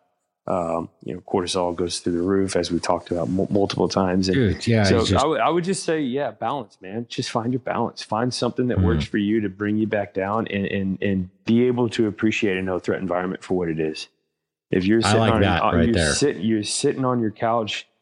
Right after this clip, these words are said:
Speaker 1: in your pajamas with your kid looking at,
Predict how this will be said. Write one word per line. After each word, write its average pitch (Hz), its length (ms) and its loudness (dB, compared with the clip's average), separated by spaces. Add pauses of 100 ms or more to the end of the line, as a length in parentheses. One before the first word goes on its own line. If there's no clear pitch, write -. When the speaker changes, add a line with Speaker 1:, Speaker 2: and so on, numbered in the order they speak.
(200)
Speaker 1:
in 110 120 -2
your 101 120 -4
pajamas 107 800 0 (380)
with 101 200 -2
your 90 80 0
kid 101 500 2 (200)
looking 104 300 2
at, 90 220 -2